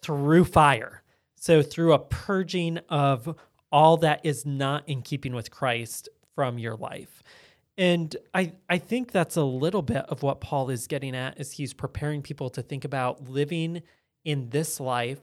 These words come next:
with a view toward the resurrection. So he says, "Your work in, your labor is not in vain because you'll be raised," even though some of our labors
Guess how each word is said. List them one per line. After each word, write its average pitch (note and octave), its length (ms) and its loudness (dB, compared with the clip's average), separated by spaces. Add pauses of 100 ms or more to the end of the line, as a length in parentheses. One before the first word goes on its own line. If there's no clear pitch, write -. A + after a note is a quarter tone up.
(200)
with C#3 220 -6
a C3 40 -6
view C#3 380 -2
toward C#3 460 -4
the C3 100 -6
resurrection. A#2+ 880 -8
So - 200 -6
he C#3+ 120 -4
says, C#3+ 260 -2
"Your D3 160 2
work C3 460 0
in, B2 280 -6 (200)
your C#3 160 -4
labor B2+ 640 -2
is A#2+ 220 -4
not C3 380 -4
in C3+ 240 -4
vain A#2+ 560 -8 (400)
because D#3+ 600 -6
you'll C3+ 140 -4
be B2+ 180 -8
raised," - 600 -12 (640)
even G3 300 0
though E3 140 4
some E3 320 -2
of D3+ 120 -4
our C3+ 140 0
labors A#2+ 760 -6